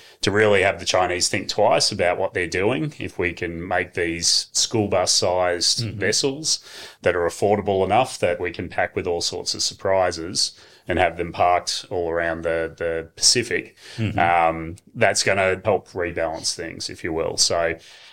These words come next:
Speaker 1: uh, the need is definitely now. Uh, the Navy's leaning right into this. So, uh, we got some great visionaries we're working for. Rear Admiral Quinn, um, who's, uh,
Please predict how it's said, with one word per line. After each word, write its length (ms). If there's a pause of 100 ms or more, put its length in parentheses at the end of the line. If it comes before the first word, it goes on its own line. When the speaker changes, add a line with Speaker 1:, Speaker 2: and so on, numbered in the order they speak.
(140)
Speaker 1:
uh, 280
the 160
need 240
is 120
definitely 360
now. 520
Uh, 220
the 140
Navy's 600
leaning 380
right 220
into 260
this. 240
So, 400 (420)
uh, 160
we 80
got 160
some 140
great 260
visionaries 640
we're 120
working 380
for. 260
Rear 240
Admiral 300
Quinn, 540
um, 400
who's, 440
uh, 300